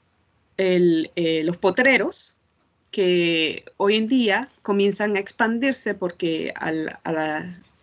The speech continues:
dejar la colonia penal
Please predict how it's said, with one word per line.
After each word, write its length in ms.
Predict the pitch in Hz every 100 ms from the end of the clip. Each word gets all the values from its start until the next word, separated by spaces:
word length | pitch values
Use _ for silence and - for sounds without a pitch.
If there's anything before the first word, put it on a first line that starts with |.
| _ _ _ _ _ _ _ _ _ _
dejar 340 | 180 185 196
la 160 | 208 208
colonia 400 | 233 226 220 214
penal 400 | 233 220 208